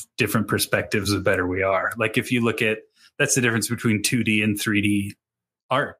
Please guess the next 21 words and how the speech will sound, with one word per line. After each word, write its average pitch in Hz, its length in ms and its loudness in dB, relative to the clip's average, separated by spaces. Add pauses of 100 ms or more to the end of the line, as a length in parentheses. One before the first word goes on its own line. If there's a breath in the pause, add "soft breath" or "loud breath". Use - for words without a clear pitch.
The 135 80 0
reason 113 380 2
the 104 140 -4
three 123 240 0
D 117 100 2
thing 113 260 0
looks 110 220 -2
more 113 140 0
realistic 110 520 0
is 104 100 -2
because 104 260 -2
it 104 60 0
has 98 280 2 (380 loud breath)
three 110 140 2
perspectives 110 600 0
instead 104 260 2
of 101 100 -6
two 107 180 2
perspectives. 101 600 -2
And 101 100 2
so 101 280 2